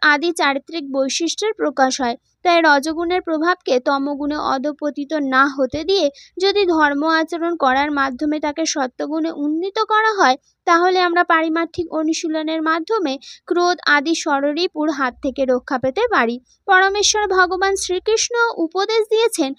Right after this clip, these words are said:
প্রথমে ইন্দ্রিয়গুলোকে নিয়ন্ত্রণ করে জ্ঞান ও বিজ্ঞানের নাশকারী পাপের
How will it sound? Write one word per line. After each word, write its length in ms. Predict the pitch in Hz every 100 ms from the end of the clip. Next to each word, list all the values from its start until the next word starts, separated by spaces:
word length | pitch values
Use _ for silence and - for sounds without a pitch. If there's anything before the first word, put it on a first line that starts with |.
| - -
প্রথমে 480 | - 403 427 508 285 320
ইন্দ্রিয়গুলোকে 840 | 320 294 277 285 269 285 277 285
নিয়ন্ত্রণ 520 | 285 285 294 302 381 427
করে 260 | 427 349 269
জ্ঞান 300 | 277 285 302 311
ও 100 | 302
বিজ্ঞানের 560 | 254 294 240 285 269 269
নাশকারী 580 | 277 277 - 339 311 330
পাপের 460 | 311 302 466 381